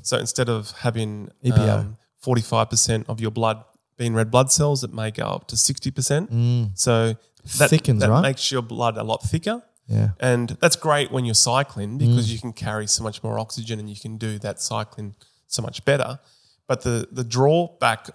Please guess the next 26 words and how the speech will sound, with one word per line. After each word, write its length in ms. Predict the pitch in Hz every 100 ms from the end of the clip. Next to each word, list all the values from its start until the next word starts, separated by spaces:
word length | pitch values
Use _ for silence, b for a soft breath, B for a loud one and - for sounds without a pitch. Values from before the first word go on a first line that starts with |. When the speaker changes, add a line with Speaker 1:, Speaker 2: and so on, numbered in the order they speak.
| _
Speaker 1:
of 160 | 123 117
this 260 | 107 104
is 100 | 113 -
thicker 260 | - -
blood. 480 | 104 120 107 - 151 _ _ _ _
And 200 | 120 117
these 320 | 139 160 156
particular 640 | - - - - 117 113 - -
athletes, 720 | 110 107 104 131 - - - _ _ _
it 120 | -
was 120 | 120 -
so 220 | 170 165
thick 580 | - - 170 - - - _
that 240 | 123 117 -
in 100 | 135
the 60 | 131
middle 340 | 131 123 113
of 60 | 107
the 20 | 110
night, 460 | 117 95 - - - _
they 100 | 117
had 180 | 120 -
to 60 |
get 180 | 120 120
up 340 | 110 101 - _ _ -
and 300 | 113 110